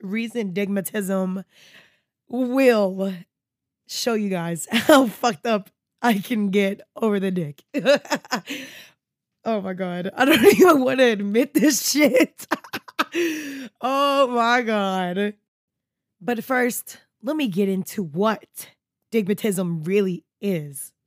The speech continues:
And if you haven't heard the term digmatized, you are late. Or you just have never been digmatized. Or maybe you just haven't realized you have been digmatized,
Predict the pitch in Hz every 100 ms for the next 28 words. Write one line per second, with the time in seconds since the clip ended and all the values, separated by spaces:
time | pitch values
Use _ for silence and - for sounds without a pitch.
0 | - 277 302 330 370 277 269 277 262 247
1 | 262 233 220 220 247 247 208 226 233 226
2 | - 220 214 214 208 - - _ _ _
3 | _ 247 302 269 254 220 196 214 202 190
4 | - - _ _ _ _ _ _ _ 240
5 | 285 277 240 220 208 214 - _ _ _
6 | - 240 226 214 202 180 208 233 233 226
7 | 220 208 214 214 220 208 202 202 202 -
8 | - _ _ - 254 302 285 285 269 262
9 | - 247 240 220 175 220 240 208 208 202
10 | 170 - _ _ _ 202 220 196 202 180
11 | 196 190 190 196 - 185 185 190 -